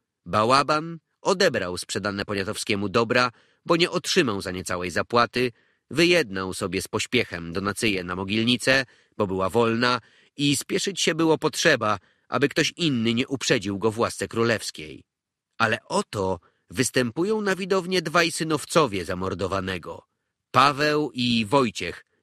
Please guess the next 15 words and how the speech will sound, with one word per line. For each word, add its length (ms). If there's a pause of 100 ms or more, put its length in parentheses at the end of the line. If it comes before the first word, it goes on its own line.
(120)
i 260
wytaczają 760
Bałabanowi 720
pozwy, 480 (400)
które 280
są 260
wielce 340
ponurym 540
komentarzem 720
do 120
wypadków. 760 (400)
Oto, 520
według 320
tych 160
pozwów, 520